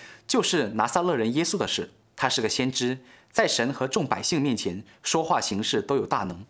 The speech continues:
祭司长和我们的官府竟把他解去，定了死罪，钉在十字架上。但我们素来所盼望要属以色列民的，就是他。不但如此，而且这事成就，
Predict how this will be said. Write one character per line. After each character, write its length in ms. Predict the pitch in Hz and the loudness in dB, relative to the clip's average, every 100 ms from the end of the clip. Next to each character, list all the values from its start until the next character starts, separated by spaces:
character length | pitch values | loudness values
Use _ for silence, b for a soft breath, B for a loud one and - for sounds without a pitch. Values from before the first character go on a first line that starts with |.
| B B B - | B B B -4
祭 200 | 220 175 | 0 0
司 160 | 175 | 2
长 180 | 151 107 | 0 0
和 140 | - | 0
我 100 | 147 | 0
们 100 | 110 | 0
的 80 | 123 | -2
官 240 | - 160 180 | -2 -2 -2
府 260 | - 90 B B | -4 -8 B B
竟 220 | - 247 135 | -2 0 0
把 120 | 95 | -2
他 100 | 120 | -2
解 180 | - - | -4 -4
去， 320 | - 120 - - | -2 -2 -4 -4
定 160 | 208 113 | -2 0
了 80 | |
死 220 | 104 - 90 | 0 -2 -2
罪， 320 | 147 98 B B B | -2 -2 B B B
钉 180 | - 185 | -2 0
在 160 | 185 135 | 2 0
十 180 | - 95 | 0 -4
字 100 | 107 | -2
架 180 | 127 110 | -2 0
上。 260 | 98 - B B _ | -2 -6 B B _
但 140 | 233 208 | 2 4
我 80 | 123 | 2
们 100 | 131 | 2
素 180 | 226 | 2
来 160 | 135 117 | 2 2
所 160 | 127 110 | 0 0
盼 240 | - 147 | 0 2
望 160 | 147 147 | 2 2
要 160 | 135 | 0
属 240 | - 107 135 | 0 -2 -2
以 140 | 104 | -2
色 160 | - 175 | 0 2
列 100 | 131 | 0
民 240 | 90 107 | 0 -2
的， 220 | - - - _ | -2 -4 -16 _
就 160 | 190 117 | 0 0
是 140 | 101 | -2
他。 280 | 107 101 - B B B _ | -2 -4 -6 B B B _
不 100 | 160 | 2
但 140 | 190 | 2
如 100 | 127 | 2
此， 280 | 147 - 87 B B B | 0 -2 -4 B B B
而 140 | - 170 | -2 0
且 160 | 147 | 0
这 220 | 113 180 107 | 2 2 2
事 220 | - 113 | 0 -2
成 220 | - 98 | -4 -4
就， 280 | - 107 | 0 0